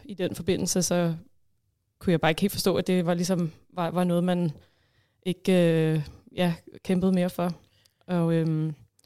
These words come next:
i den forbindelse, så tror jeg virkelig, at et, øh, F C K kvindehold kan være en, en forgangs, øhm, hold på rigtig mange måder, og jeg tror virkelig, det kan gå forrest, både som med, med spillerne på banen, som kan være nye idoler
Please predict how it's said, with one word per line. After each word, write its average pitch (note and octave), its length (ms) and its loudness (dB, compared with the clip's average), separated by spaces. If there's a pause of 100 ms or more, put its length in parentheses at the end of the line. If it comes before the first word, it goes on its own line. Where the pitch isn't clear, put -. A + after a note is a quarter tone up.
(280)
i G3+ 80 -6
den G3+ 180 4
forbindelse, G3+ 420 0
så G3 120 0
tror F#3+ 220 2
jeg F3 120 2
virkelig, F#3+ 420 0
at F3+ 260 0
et, - 320 -6
øh, E3+ 440 0
F D#3+ 40 -4
C - 120 -4
K G#3 200 0
kvindehold G3+ 540 2 (140)
kan F#3 180 -2
være E3 460 0
en, E3 340 0
en F3+ 120 2
forgangs, F#3+ 840 2
øhm, E3+ 500 -2 (520)
hold F#3 280 0
på F#3+ 160 -2
rigtig F3 260 -2
mange F3+ 200 2
måder, G#3 320 0
og F#3 100 2
jeg F3 100 2
tror F#3 200 -2
virkelig, G#3 440 0
det F3 80 -4
kan F3 120 -6
gå F3+ 100 -4
forrest, - 640 -2 (180)
både G3+ 260 4
som E3+ 420 -2 (480)
med, F3 240 0
med E3+ 120 -2
spillerne G#3+ 440 2
på A3 80 -2
banen, G#3 420 2
som G3+ 180 2
kan F#3+ 160 2
være F3 200 4
nye G3 200 4
idoler G#3+ 440 2